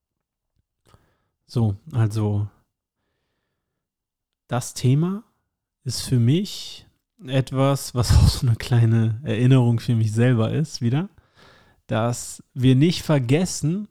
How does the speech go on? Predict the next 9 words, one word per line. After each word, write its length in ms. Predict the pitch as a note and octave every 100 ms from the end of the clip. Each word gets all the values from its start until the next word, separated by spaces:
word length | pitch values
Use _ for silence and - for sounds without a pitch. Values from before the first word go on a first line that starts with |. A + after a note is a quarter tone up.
| _ _ _ _ _ _ A#2+
dass 80 |
wir 160 | A#2 A#2+
wirklich 480 | E3 F#3 C#3+ A#2+ - -
von 220 | C#3 C3
jedem 680 | B2+ D3+ D#3+ C3 A#2 A2 A2+ _ _ _ _
theoretisch 480 | C3 A#2+ B2 A#2 A#2
etwas 320 | A2 A2+ -
lernen 400 | A#2+ C#3 A2+ G#2+
können, 340 | - G#2 A2